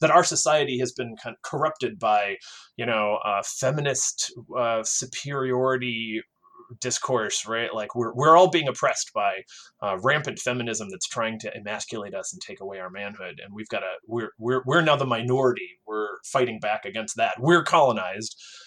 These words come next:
and we're fighting against the colonizers. So this is what I get into in the book. I say, you know, on one hand, reverse colonization fantasy at its best provokes us to think against empire. Uh, but at its worst, and it's, at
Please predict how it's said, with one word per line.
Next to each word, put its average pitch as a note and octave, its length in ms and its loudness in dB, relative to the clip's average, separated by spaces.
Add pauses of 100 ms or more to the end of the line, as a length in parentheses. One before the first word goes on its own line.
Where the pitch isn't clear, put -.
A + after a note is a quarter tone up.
(120)
and A#2+ 100 -4
we're A2 100 -2
fighting A2+ 280 -2
against G#2+ 200 -6
the - 60 -12
colonizers. A2 600 -4
So A3 240 8
this D#4 160 4
is A3+ 100 0
what A3+ 100 8
I F3 40 8
get D3+ 160 0
into C3 200 0
in A2 60 -4
the G#2 80 -6
book. F#2 240 -6
I G2+ 40 -10
say, G#2+ 280 -6
you A2+ 80 -8
know, G#2 80 -4
on G2 160 -4
one D#3+ 160 2
hand, C#3 360 0 (260)
reverse B2+ 320 0
colonization A2+ 560 -2
fantasy A2 580 -4
at G#2+ 80 -2
its G2 160 -6
best A2+ 480 0 (680)
provokes C3+ 600 2
us B2 140 0
to - 120 -6
think B2 440 -6
against A#2+ 500 -4
empire. G2+ 560 -8 (420)
Uh, A2 380 2 (100)
but C#3 260 6
at C3 100 2
its A2+ 140 -4
worst, E3 600 8
and G#2+ 140 -10
it's, - 300 -10
at G#2 140 -8